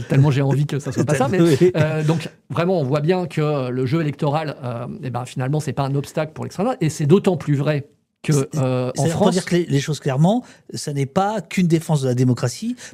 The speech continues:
Speaker 2: parce que la démocratie peut amener aussi le, le
Speaker 1: Mais
Speaker 2: fascisme au pouvoir.
Speaker 1: d'une
Speaker 2: C'est,
Speaker 1: part,
Speaker 2: c'est ça.
Speaker 1: et que le cadre républicain, on le, ça c'est vraiment l'expérience des années quatre-vingt-dix, euh, enfin depuis, euh, même depuis les années quatre-vingts, même depuis toujours, on voit bien que le cadre républicain n'est pas un barrage en soi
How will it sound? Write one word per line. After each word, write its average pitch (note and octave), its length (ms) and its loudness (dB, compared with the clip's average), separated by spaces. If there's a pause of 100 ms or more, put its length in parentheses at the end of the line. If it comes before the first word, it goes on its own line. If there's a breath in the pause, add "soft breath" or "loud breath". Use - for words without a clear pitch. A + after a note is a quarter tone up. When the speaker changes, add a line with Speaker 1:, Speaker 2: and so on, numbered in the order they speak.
Speaker 2:
parce - 180 -2
que A3+ 80 -4
la G3+ 140 0
démocratie D3 500 0
peut D#3 180 0
amener D#3 280 4
aussi E3+ 320 0
le, C3 180 2
le B2 80 2
Speaker 1:
Mais C3+ 140 2
Speaker 2:
fascisme D#3+ 240 2
au C#3+ 60 4
pouvoir. A2+ 460 -2
Speaker 1:
d'une C3+ 240 4
Speaker 2:
C'est, F#3+ 120 2
Speaker 1:
part, A#3 80 0
Speaker 2:
c'est C4 140 -4
ça. F3+ 80 2
Speaker 1:
et C3+ 60 -2
que E3 120 0
le C#3+ 140 4
cadre F3+ 360 -2
républicain, C#3 720 -2 (180)
on C#3 100 2
le, C#3 120 0
ça E3 220 0
c'est B2+ 160 -4
vraiment C3+ 220 0
l'expérience C3+ 540 -2
des A#2+ 160 -4
années C3 200 0
quatre-vingt-dix, C3+ 500 -4
euh, B2 180 -4
enfin A#2+ 220 -8
depuis, B2+ 380 -6
euh, - 20 -10 (260)
même B2+ 200 -6
depuis C3 240 -6
les B2+ 160 -4
années B2+ 100 -2
quatre-vingts, D3+ 300 -2
même C3+ 160 2
depuis B2+ 180 -2
toujours, F3 360 0
on F#3 40 0
voit C3 180 0
bien D#3+ 140 0
que C3 140 -2
le B2 100 0
cadre D3+ 320 0
républicain C3 640 -2 (420 loud breath)
n'est C#3 140 2
pas G3+ 180 2
un C#3+ 80 -4
barrage D#3 600 -2 (420)
en D3 120 2
soi C#3 460 -2